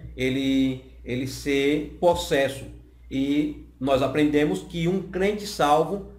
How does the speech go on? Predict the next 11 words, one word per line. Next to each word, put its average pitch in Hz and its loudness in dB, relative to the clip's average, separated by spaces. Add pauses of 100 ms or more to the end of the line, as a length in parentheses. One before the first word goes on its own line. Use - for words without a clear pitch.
(220)
de 151 -2
maneira 185 4
alguma, 170 0 (220)
ele 160 0
será 156 0
possesso 165 0 (320)
pelo 165 0
diabo. 147 0 (240)
Mas 156 2
aqueles 196 -2
que 185 -2